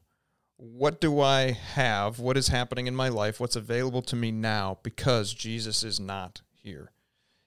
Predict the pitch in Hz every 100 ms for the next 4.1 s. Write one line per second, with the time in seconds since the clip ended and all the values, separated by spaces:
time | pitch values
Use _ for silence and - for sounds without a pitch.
0 | _ - 117 113 143 135 127 117 - 135
1 | 143 143 139 147 - 117 - 123 117 117
2 | 113 - 127 120 120 120 107 107 123 120
3 | 110 113 110 101 - 113 - 110 101 92
4 | 92